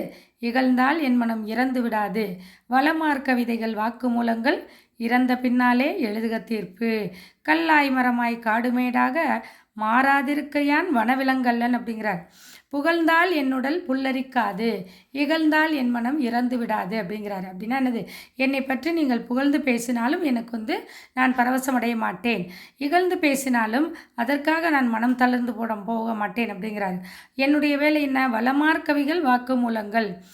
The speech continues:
நான் வளமான கவிதைகள் மூலம் நல்ல செய்திகளை மக்களுக்கு எடுத்துச் சொல்வேன்,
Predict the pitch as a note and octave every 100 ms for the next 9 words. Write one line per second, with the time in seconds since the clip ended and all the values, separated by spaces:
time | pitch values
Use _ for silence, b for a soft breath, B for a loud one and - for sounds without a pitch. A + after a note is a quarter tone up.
0 | B B B3+ C4+ A#3 A#3+ C#4 D4+ D#4+ D#4+
1 | C4 C4 B3+ A#3+ A#3 A3+ A3+ B B -
2 | A3+ C#4+ C#4+ C4 A3+ A#3 A3+ G#3 - B3
3 | B3 A3+ A#3 B3 - A3 G#3+ D#4+